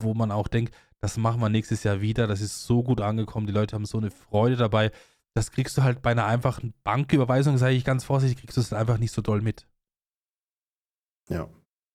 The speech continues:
Speaker 2: genau. Das, äh, ja, das ist genau das Thema. Ähm,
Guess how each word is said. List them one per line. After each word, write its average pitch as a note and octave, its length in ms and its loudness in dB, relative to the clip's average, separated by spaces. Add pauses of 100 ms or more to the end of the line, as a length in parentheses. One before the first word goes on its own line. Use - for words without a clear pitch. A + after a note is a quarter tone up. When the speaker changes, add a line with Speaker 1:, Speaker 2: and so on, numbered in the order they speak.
(140)
Speaker 2:
genau. F2 340 -6
Das, - 320 -10
äh, F2+ 260 -6 (640)
ja, E2+ 140 -6 (240)
das - 180 -6
ist - 260 -6 (140)
genau G#2+ 260 2
das G#2 180 -4
Thema. B2 540 2
Ähm, G#2+ 540 2